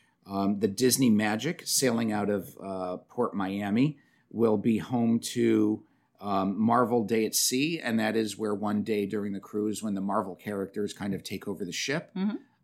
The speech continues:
Speaker 1: Um, and on the Disney Fantasy sailing out of Port Canaveral, also from January to, uh,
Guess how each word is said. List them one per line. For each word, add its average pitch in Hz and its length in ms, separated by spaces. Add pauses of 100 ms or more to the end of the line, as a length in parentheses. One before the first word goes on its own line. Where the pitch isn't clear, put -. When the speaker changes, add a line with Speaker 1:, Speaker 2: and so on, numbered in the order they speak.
Speaker 1:
Um, 95 420
and 107 520
on 110 420
the 104 480
Disney 110 400
Fantasy 143 680
sailing 110 380
out 98 140
of 95 140
Port 98 220
Canaveral, 120 680 (400)
also 110 420
from 110 220
January 101 600
to, 95 420
uh, 87 220